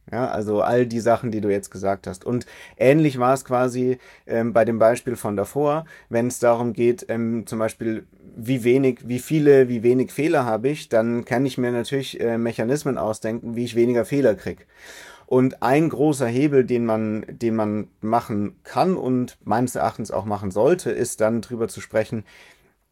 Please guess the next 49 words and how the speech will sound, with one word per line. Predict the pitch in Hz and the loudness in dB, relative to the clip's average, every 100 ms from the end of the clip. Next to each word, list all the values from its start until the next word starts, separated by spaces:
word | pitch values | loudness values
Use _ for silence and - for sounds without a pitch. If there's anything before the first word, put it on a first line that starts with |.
| _ - | _ -4
welches | 101 123 175 - 156 - - | 2 4 4 0 -4 -6 -12
Ziel | - - 127 151 190 214 214 | -10 -8 -6 -2 0 -2 -6
verfolgt | - 131 - 135 180 - | -4 -4 2 2 2 0
eigentlich | 127 127 - | 0 0 -2
das | 117 | -4
System, | 107 - 135 139 | -6 -4 -2 0
das | 110 - | -2 0
wir | 90 | -2
aufgebaut | 101 - 92 95 - | -2 -2 -2 -2 -2
haben? | 92 92 - - - _ | -6 -8 -10 -18 -20 _
Das | 113 - | -2 0
ist | |
jetzt | 113 - | -2 -2
keine | - 117 123 | 0 2 2
Entscheidung, | 113 113 113 113 113 | 0 2 2 2 -2
die | 101 110 113 | -4 -6 -4
vermutlich | 117 107 110 113 - | -4 -6 -4 -6 -4
innerhalb | 117 110 101 | -4 -4 -4
der | 95 | -4
Teams | - 190 - | 0 0 0
getroffen | 143 - 131 127 | -4 -2 0 0
wird, | 127 - | -2 0
aber | 117 120 117 113 - - _ _ _ | -2 0 -2 -4 -12 -20 _ _ _
wie | - 120 170 | -10 -4 -4
kann | - 143 | 0 0
ich | 135 | 0
das | 117 - | -2 0
steuern? | 120 143 147 | 4 4 4
Ich | - - | -2 0
kann | 135 | 0
das | 131 - | 0 0
steuern | 123 113 107 | 0 0 0
durch, | 117 117 - - - 107 | 2 2 -2 -20 -8 2
was | 110 - | 2 4
messe | 127 131 107 | 2 2 0
ich? | 98 - | -2 -2
Woran | 117 127 117 117 | 2 4 4 2
messe | 120 127 | 0 -2
ich | 123 - | -4 0
auch | 104 - | -2 -2
zum | 110 | -4
Beispiel | 101 107 - 107 | 0 0 -2 -6
Erfolg? | - - 139 127 107 | -6 0 4 4 2
Woran | 104 98 98 | -4 -4 -4
messe | 107 - | -4 -6
ich, | 104 - - | -10 -12 -6
ähm, | 104 104 104 104 | -2 -2 -2 0
Wirkung? | 123 170 - 101 101 - | 4 4 2 -6 -6 -8
Und | 110 113 104 | -4 -4 -6